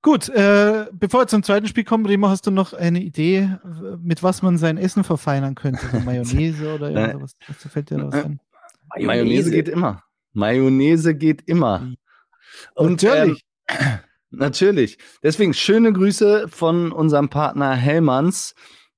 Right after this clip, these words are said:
Speaker 2: der Real Mayo, der Nummer eins Mayo aus den U S A, wie ihr ja mitgekriegt habt.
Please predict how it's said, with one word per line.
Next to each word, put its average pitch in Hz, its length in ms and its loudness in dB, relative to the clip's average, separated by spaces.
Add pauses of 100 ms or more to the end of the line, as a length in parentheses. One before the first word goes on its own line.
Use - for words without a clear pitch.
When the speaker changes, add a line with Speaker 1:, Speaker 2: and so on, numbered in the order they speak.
(140)
Speaker 2:
der 127 240 2
Real 175 480 4
Mayo, 123 800 2 (380)
der 110 100 2
Nummer 131 180 4
eins 135 240 -2
Mayo 131 340 0
aus 123 140 0
den 131 220 -4
U 131 80 -2
S 113 100 -4
A, 139 320 0
wie 120 460 -6
ihr 175 240 2
ja 151 160 4
mitgekriegt 156 640 -4
habt. 82 200 -6